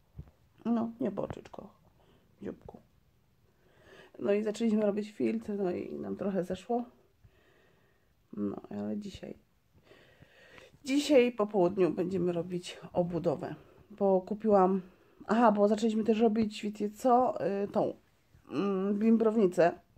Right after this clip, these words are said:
ale to jest taka bimbrownica do akwarium, żeby nie było.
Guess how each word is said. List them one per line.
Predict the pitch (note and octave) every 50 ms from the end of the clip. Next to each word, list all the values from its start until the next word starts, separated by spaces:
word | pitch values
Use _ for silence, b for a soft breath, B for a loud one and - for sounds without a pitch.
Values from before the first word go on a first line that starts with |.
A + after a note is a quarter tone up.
| - - -
ale | - - G#3 G#3+ G#3+ A3
to | A3+ A3
jest | A3 A#3+
taka | - A#3 A#3+ B3 A#3+
bimbrownica | A#3+ B3 A#3+ A3+ A#3 A#3 A#3 A3+ A3+ - B3
do | B3+ C4+ C4+ D4+
akwarium, | D#4+ - - - - D#4 A#3 G#3 F#3+ F#3 F#3+
żeby | F#3+ G3 A3 A#3
nie | A#3+ A#3 G#3+
było. | - D3+ B2 -